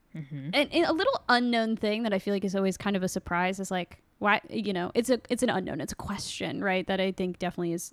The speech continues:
Speaker 2: one of those things that you look for in a pilot is what's leading us into the rest of the series. And I feel
Speaker 1: Exactly.
Speaker 2: like that's an interesting way to introduce
Speaker 1: Mm-hmm.
Speaker 2: a concept.
Speaker 1: Um, and then they have this last conversation between Lama Su and Nala Se when they're talking about Crosshair's chip. They say the chip augmentation was a suc-,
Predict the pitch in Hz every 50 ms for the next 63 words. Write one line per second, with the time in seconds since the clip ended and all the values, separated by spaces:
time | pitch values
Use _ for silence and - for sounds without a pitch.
0 | - _ 202 196 185 185 175 175 175 - - 175 180 - 180 170 - - 175 -
1 | - 185 180 175 170 170 - - 175 156 - - - - - 180 190 - - 196
2 | - - 113 - 208 - - - 190 - 226 - - 220 202 - - - 202 202
3 | - 196 185 190 202 247 285 285 247 214 180 - - 175 170 175 196 - 170 170
4 | - - - 190 185 156 175 175 170 196 175 - 175 180 175 - - - - -
5 | - - 180 - 180 - - - - - - - - _ _ - 170 - - -
6 | - 175 - 202 - - - - - - - _ - _ _ - 190 190 175 165
7 | 156 - - 180 180 175 175 180 175 175 170 - - - 165 165 165 - 160 156
8 | 160 156 - 165 - 160 160 - - 165 160 156 151 160 160 160 - - 160 160
9 | - - - - 175 - 170 - - - - 165 165 160 - - 170 165 165 160
10 | 156 - 165 - - 170 151 151 151 151 - - - - - - 220 226 - -
11 | 226 226 - - - 208 196 - - - - _ _ 175 165 160 165 165 - 165
12 | 160 156 160 160 - 160 - 156 156 156 - 156 160 - 165 165 - - - 160
13 | 156 175 - - - 175 170 - - - - - -